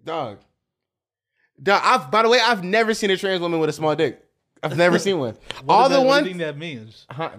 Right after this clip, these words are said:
Speaker 1: I don't know.
Speaker 2: Uh, we
Speaker 1: The
Speaker 2: gotta figure
Speaker 1: hormones.
Speaker 2: that out.
Speaker 1: I don't know. Also, real quick, if it, are there any trans women who listen to this, uh, send us, send me your dick. I wanna see if it's big or not.
Speaker 2: Yo, yes.
Speaker 1: <laughs> I
Speaker 2: Let's do
Speaker 1: wanna
Speaker 2: this while you
Speaker 1: know.
Speaker 2: shit at gmail dot com.
Speaker 1: No, e-, D-, D M it to me.
Speaker 2: Oh.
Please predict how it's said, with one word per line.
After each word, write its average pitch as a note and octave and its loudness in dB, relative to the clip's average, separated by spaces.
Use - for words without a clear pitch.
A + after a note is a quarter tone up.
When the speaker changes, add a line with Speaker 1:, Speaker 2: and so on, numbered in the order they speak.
Speaker 1:
I F#2 -10
don't G#2 -6
know. F#3+ -4
Speaker 2:
Uh, A3 -4
we D#3+ -8
Speaker 1:
The D#3+ -2
Speaker 2:
gotta F3 4
figure G3+ 4
Speaker 1:
hormones. B2 0
Speaker 2:
that D#3+ -2
out. G#3+ -2
Speaker 1:
I B3 4
don't C#4+ 2
know. D#4 2
Also, C#4+ 2
real A#3 4
quick, C4 0
if G3 0
it, G#3 0
are F#3 4
there G3+ 2
any G#3 0
trans G#3+ 0
women G#3+ 2
who F#3 4
listen G#3+ 2
to A#3+ -4
this, B3+ 0
uh, E3+ 4
send A3+ -4
us, C4 0
send B3+ -2
me C4 -2
your B3+ -2
dick. F3+ -2
I - -10
wanna G3+ 0
see A3+ -6
if G#3+ -2
it's G#3+ -4
big F#3+ 2
or E3 2
not. C#3+ 0
Speaker 2:
Yo, G#3+ 4
yes. G#3 0
Speaker 1:
<laughs> - -20
I - -18
Speaker 2:
Let's F3+ -2
do C4+ -4
Speaker 1:
wanna D#4 4
Speaker 2:
this D4 0
while E4+ 4
you A3 4
Speaker 1:
know. D#3+ 0
Speaker 2:
shit F3 -2
at D#3+ -4
gmail D3+ -8
dot C#3 -6
com. C3+ -8
Speaker 1:
No, D#3 2
e-, D#3 -10
D-, D#3 -4
D E3 -2
M D3+ 0
it B2+ -6
to B2 -4
me. F#2+ -12
Speaker 2:
Oh. A3 2